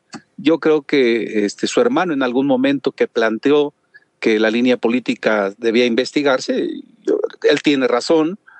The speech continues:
pero desafortunadamente nos menciona a nosotros que la verdad nada tenemos que ver, ¿eh? Te lo digo con toda honestidad y, pues, dispuestos a,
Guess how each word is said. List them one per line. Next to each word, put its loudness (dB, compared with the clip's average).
pero 0
desafortunadamente -2
nos -4
menciona 0
a 0
nosotros -2
que -2
la 2
verdad 0
nada 0
tenemos -4
que 0
ver, -4
¿eh? 0
Te -2
lo 2
digo 2
con -2
toda 0
honestidad 0
y, -8
pues, 2
dispuestos 0
a, -2